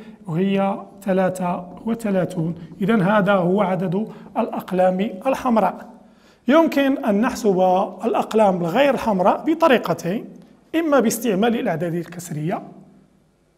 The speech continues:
أو باستعمال الطرح فقط. إذن عدد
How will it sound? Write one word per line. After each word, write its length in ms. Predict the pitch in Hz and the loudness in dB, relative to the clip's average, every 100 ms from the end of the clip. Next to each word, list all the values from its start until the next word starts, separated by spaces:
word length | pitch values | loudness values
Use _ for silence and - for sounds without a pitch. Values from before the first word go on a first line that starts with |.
| _ 254 | _ 0
أو 160 | 302 | 2
باستعمال 760 | 226 220 - 160 165 190 - - - - | 0 -2 -4 -4 -2 -2 -4 -10 -12 -6
الطرح 500 | 214 - 233 - - - | -4 0 0 0 -8 -14
فقط. 460 | - 330 165 - - - - | -8 -6 -6 -10 -20 -14 -4
إذن 340 | 208 262 - - - - - | 2 2 0 -8 -18 -16 -4
عدد 580 | 185 311 262 185 185 | 0 2 2 0 -2